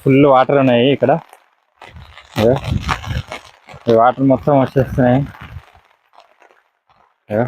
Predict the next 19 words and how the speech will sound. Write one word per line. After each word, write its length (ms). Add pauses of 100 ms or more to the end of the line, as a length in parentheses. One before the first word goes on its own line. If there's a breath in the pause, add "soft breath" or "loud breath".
(120)
ఫుల్ 340
వాటర్ 280
ఉన్నాయి 220
ఇక్కడ 160 (100)
కూడా. 140 (3000)
ఇక 100 (220)
ఇక్కడ, 200 (1000)
ఇక 60 (120)
ఇక్కడ 200
కట్ట 180 (180)
వేస్తూనే 500
ఉన్నాము, 300 (340)
అయినా 200 (120)
సరే 200 (1000)
ఇక 80 (300)
నీళ్ళు 260 (120)
లోపలికి 440 (440)
దబాయించుకొని 520
వెళ్ళిపోతున్నాయి. 560